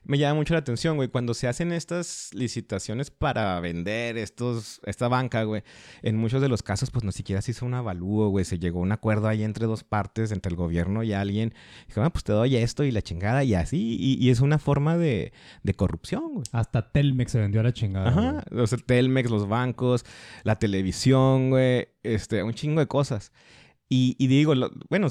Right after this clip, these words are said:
Speaker 1: lo, a lo mejor sí muchas industrias las puede, las puede manejar más un ente privado, güey, que el Estado. Pero no los vas a vender a, a, a, a precio de tianguis, güey.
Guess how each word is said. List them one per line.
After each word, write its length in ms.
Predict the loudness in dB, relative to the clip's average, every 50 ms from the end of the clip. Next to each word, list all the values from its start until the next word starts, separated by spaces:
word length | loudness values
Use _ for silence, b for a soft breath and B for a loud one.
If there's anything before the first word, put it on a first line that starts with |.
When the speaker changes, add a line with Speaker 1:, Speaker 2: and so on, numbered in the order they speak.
| -2 -4
Speaker 1:
lo, 240 | -6 -6 -4 0 2
a 60 | 2
lo 100 | 4 4
mejor 320 | 2 0 2 2 0 0
sí 400 | 0 0 2 2 4 4 4 4 4
muchas 360 | 4 4 4 2 2 2 2
industrias 420 | 0 2 2 2 2 2 0 0
las 160 | 0 0 -2
puede, 400 | 0 2 4 4 4 4 2 0 -2 -4
las 120 | -4 -2
puede 220 | 0 2 2 2
manejar 400 | 2 2 0 0 -2 -2 -2 -2
más 320 | -2 0 0 -2 -2 -2 -2
un 100 | -2 0
ente 280 | 0 0 0 0 -2
privado, 480 | -2 -2 0 2 4 4 4 4 4 4
güey, 140 | 4 2 2
que 80 | 0 -2
el 100 | -4 -4
Estado. 420 | -4 0 2 4 4 4 2 0 B B B B B B B B B B B _ _ _ 0
Pero 440 | 2 4 4 4 4 4 2 2 2
no 140 | 2 2 2
los 120 | 2 2
vas 220 | 0 0 0 0
a 40 | 0
vender 320 | 0 0 0 0 0 0 2
a, 180 | 2 2 0
a, 280 | 0 0 -2 -4 -4 -6 -6
a, 600 | -8 -8 -8 -10 _ -20 -14 -10 -8 -6 -4 -4
a 120 | -6 -6 _
precio 280 | -4 -4 -2 0 0 0
de 80 | 0
tianguis, 560 | 0 0 0 0 0 0 0 0 2 2 2 0
güey. 160 | -2 -6 -10